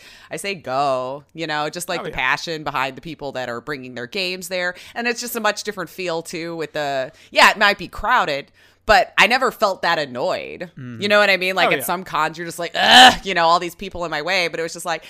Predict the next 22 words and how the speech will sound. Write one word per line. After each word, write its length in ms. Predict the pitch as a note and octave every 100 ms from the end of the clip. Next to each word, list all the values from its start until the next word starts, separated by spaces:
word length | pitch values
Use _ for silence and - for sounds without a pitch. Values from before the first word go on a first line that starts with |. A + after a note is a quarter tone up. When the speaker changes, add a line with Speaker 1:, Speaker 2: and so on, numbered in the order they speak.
| -
Speaker 1:
everyone 340 | B3 C4+ C4
was 140 | B3 A3+
there 320 | A3 A3+ A3
for 160 | - A3+
the 80 | A3
same 320 | F#3+ G3+ G#3
thing. 400 | - A3+ D3+ C#3
We're 100 | D#3
all 140 | E3
having 240 | F#3 F3+ D3+
Speaker 2:
Mm-hmm. 100 | D#3+
Speaker 1:
fun, 280 | F#3 F3 A#2+
talking 320 | E3+ D#3+ G#3+
about 300 | G#3 G3 B2+
video 320 | D#3+ A#3+ F3+
games. 580 | D#3+ C3 A2+ A2+ D#3 D#3+
You 120 | F3
know, 160 | D#3 E3+
you're 200 | F#3 F#3
in 120 | F#3
line 340 | D#3+ D#3+ G3
with 100 | F#3